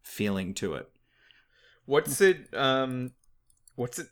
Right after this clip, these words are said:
Speaker 2: what's it saying? What, what is the game really about?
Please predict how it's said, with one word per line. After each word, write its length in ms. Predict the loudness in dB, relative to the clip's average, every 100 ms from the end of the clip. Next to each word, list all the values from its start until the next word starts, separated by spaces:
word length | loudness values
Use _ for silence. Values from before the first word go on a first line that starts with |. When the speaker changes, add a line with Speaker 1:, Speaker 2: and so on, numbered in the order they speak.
| -4
Speaker 2:
what's 340 | 2 2 2
it 140 | -8 -6
saying? 440 | -2 0 0 -4
What, 220 | -6 -2
what 140 | 2 2
is 140 | 0
the 80 | -4
game 580 | 0 0 0 -4 -6 -12 -4
really 260 | -2 0
about? 460 | 0 2 0 -4